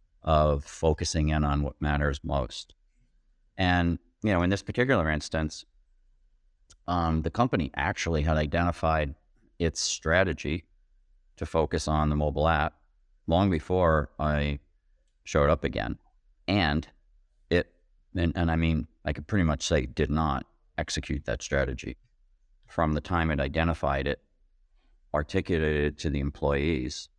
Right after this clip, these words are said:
at a sales kickoff, until the time that I actually got engaged, first as a, as an outside consultant to figure that out,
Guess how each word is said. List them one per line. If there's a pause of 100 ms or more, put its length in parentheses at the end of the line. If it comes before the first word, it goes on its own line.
at (100)
a
sales
kickoff, (760)
until
the
time
that
I
actually
got
engaged, (640)
first
as
a, (200)
as
an
outside
consultant (400)
to
figure
that
out,